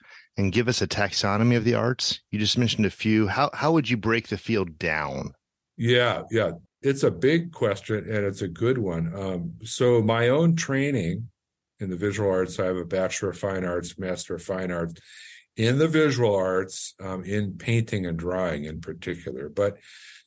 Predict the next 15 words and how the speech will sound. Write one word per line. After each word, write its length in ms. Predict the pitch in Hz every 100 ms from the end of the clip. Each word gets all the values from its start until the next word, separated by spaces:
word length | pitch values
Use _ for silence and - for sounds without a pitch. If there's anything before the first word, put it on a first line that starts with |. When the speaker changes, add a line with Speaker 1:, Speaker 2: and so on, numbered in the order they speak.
| _ _ _ _ _
Speaker 2:
if 160 | 123 120
you 80 | 151
were 80 | 151
to 60 |
think 280 | 143 170 165
about 260 | 113 120 110
the 80 | 107
visual 480 | 120 123 110 98
arts 460 | 104 151 180 165 - 85
more 180 | 90 82
broadly, 480 | 87 87 87 87
you 120 | 92 104
would 120 | 104
think 300 | - 98 104
about 420 | 92 90 90